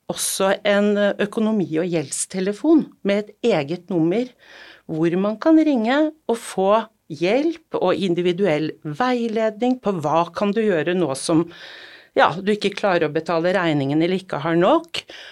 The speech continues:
Og så kan du der også bestille en time med en rådgiver, økonomisk rådgiver, på ditt lokale nav-kontor. Så det er liksom flere innganger inn, og det tror jeg er viktig.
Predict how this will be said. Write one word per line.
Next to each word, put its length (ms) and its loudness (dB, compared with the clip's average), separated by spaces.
Og 80 2
så 240 0
kan 160 0
du 160 2
der 240 0
også 240 -4
bestille 640 -4
en 160 -2
time 540 0
med 540 -2
en 300 0
rådgiver, 720 0
økonomisk 640 -2
rådgiver, 480 0
på 160 0
ditt 320 -6
lokale 420 -4
nav-kontor. 540 -8
Så 140 -6
det 80 -2
er 240 -2
liksom 240 -2
flere 720 -2
innganger 480 0
inn, 220 2
og 80 -2
det 160 2
tror 140 0
jeg 100 -2
er 60 -4
viktig. 260 -12